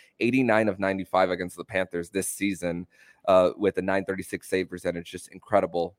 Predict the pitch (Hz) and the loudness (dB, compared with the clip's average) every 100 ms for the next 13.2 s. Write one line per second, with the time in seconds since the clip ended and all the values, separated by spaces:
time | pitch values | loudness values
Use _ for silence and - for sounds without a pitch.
0 | - 90 85 92 - _ 98 104 95 - | -2 0 0 -4 -8 _ -6 -2 0 6
1 | 110 101 - 95 92 85 90 85 85 87 | 6 6 0 -4 -4 -6 -4 -6 -4 -6
2 | 87 87 82 80 82 90 85 - 85 80 | -6 -6 -4 -4 -4 -6 -6 -8 -10 -8
3 | 57 73 85 80 78 - 85 78 80 - | -8 -6 -6 -6 -6 -6 -4 -4 -6 -12
4 | _ _ - 104 90 87 85 92 98 92 | _ _ -4 -2 -2 -2 -2 0 0 2
5 | 87 85 85 80 80 80 - _ _ _ | 0 0 -4 -4 -4 -4 -6 _ _ _
6 | 110 110 123 131 135 127 131 113 113 - | 4 6 6 6 6 4 2 4 0 0
7 | 113 107 104 98 95 101 98 95 92 95 | -2 0 0 0 2 2 2 -2 -2 -2
8 | - 107 98 95 104 127 120 123 120 110 | 2 2 2 0 2 2 2 0 0 -2
9 | 104 - - 107 101 - - 92 87 - | -6 -6 4 4 4 -10 -4 0 0 2
10 | 110 110 110 101 98 95 87 87 87 87 | 4 6 4 4 2 2 -2 0 0 0
11 | 87 - 98 107 107 107 _ _ _ 98 | -2 -2 0 2 2 0 _ _ _ -6
12 | 107 101 98 95 95 95 90 98 117 104 | 4 6 6 4 2 -2 -4 2 6 6
13 | 92 | 4